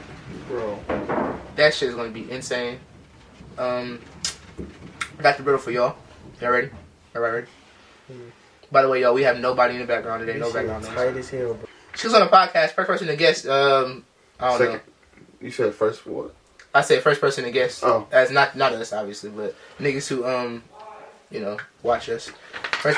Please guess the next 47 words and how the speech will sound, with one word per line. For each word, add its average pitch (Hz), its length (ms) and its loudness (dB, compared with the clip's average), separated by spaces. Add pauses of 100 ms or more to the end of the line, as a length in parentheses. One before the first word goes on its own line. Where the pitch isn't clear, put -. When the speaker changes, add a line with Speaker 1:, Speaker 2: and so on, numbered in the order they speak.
(160)
Speaker 2:
first 147 200 4
nigga 143 160 4
to 127 80 2
guess 135 280 2
who, 135 260 2
who 131 380 2
it 127 40 4
was 127 160 4
that 120 100 -2
did 123 100 0
his 120 140 0
hair 127 100 0
that 120 100 8
was 117 120 0
on 120 60 0
the 120 60 -6
podcast. 113 640 0
I 117 80 -4
guess 117 180 -2
y'all 113 120 -2
get 107 100 -4
something. 107 380 -10 (1080)
Hit 127 120 -2
me 131 100 -4
in 127 40 -6
the 120 80 -4
D 123 180 -4
M 117 100 -2
and 113 100 -8
y'all 113 140 2
can 101 120 -14
get 107 140 -4
it. - 100 -4 (480)
Um, 123 480 -2 (380)
Speaker 1:
It? 123 220 4
Speaker 3:
Do 113 140 -16
that - 100 -10
fucking - 460 -6
ass 117 280 -4
Speaker 2:
I 131 120 6
don't 123 120 0
know 120 100 0
what 117 100 0
it 117 60 -4
Speaker 1:
Hmm? 151 80 8
Speaker 2:
is 208 160 10
yet. 113 180 -2